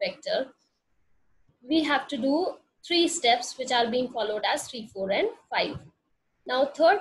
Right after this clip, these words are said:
step says that set activation for input units to present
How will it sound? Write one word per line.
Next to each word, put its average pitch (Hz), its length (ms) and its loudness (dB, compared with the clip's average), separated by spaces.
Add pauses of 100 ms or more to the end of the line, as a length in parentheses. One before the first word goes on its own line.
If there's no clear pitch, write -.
step 254 340 -2
says 233 440 0
that 233 240 0 (260)
set 320 320 0
activation 262 680 0
for 302 280 -2
input 262 460 -4 (220)
units 214 640 -2
to 277 100 -14 (120)
present 240 540 0